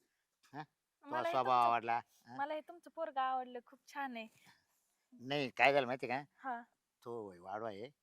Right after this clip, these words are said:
Speaker 1: महापौराचं वय आहे ना लय कमी, आताशी अठरा चालू आहे आणि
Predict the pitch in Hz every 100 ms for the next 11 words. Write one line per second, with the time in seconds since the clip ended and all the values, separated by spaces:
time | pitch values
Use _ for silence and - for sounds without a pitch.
0 | _ _ _ _ _ 127 131 101 90 -
1 | 92 107 101 98 101 - 107 98 95 _
2 | _ _ _ _ _ 117 135 - 90 110
3 | 110 95 82 _ _ _ _ _ _ _
4 | _ - 92 101